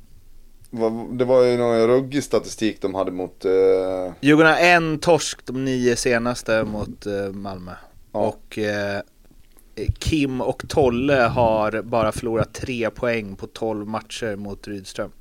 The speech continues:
Speaker 1: Ja, det är klart att det, det var ju på förhand kanske tuffare än vad det, än vad det, än vad det låter, liksom. Men samtidigt så... Alltså, Malmö börjar ju se ut mer och mer som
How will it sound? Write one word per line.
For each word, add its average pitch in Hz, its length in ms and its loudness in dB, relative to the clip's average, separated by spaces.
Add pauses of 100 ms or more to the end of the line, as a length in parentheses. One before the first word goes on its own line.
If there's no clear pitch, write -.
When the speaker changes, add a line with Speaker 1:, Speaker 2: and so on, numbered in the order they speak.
(300)
Speaker 1:
Ja, 107 160 2
det 123 60 4
är 123 40 0
klart 113 240 4
att 101 140 0
det, 107 540 6
det 110 260 0
var 110 180 2
ju 90 560 2 (140)
på - 80 -16
förhand 107 500 2 (100)
kanske - 220 -4
tuffare 107 440 2
än 95 140 0
vad 90 120 0
det, 90 300 2 (360)
än 101 140 -8
vad 95 80 0
det, 92 380 -8
än 101 60 -6
vad 98 100 -4
det 98 40 -2
låter, 110 400 -2
liksom. 82 240 -16 (340)
Men 104 300 -6
samtidigt 107 420 -2
så... 95 320 2 (1500)
Alltså, 110 180 -4
Malmö 135 360 2
börjar 127 300 8
ju 113 140 6
se - 180 -2
ut 147 340 0 (260)
mer 120 420 2
och 107 80 2
mer 120 340 4
som 90 320 -2